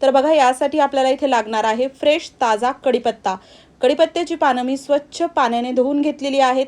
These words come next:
त्यानंतर त्याला थोडं कोरड्या कपड्याने पुसून घेतलेला आहे. आणि इथे तुम्ही कढीपत्ता कमी जास्त वापरू शकता, पण नक्की वापरा.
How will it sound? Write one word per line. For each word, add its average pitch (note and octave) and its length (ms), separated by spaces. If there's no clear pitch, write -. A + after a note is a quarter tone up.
त्यानंतर A#3 400
त्याला B3 280
थोडं B3+ 160
कोरड्या A#3 360
कपड्याने A#3+ 380
पुसून C#4 400
घेतलेला B3+ 380
आहे. A#3 260
आणि B3 280
इथे B3 160
तुम्ही D4 220
कढीपत्ता B3+ 500
कमी C4+ 320
जास्त D4+ 260
वापरू B3 320
शकता, B3+ 340
पण C4 220
नक्की A#3+ 420
वापरा. C4 400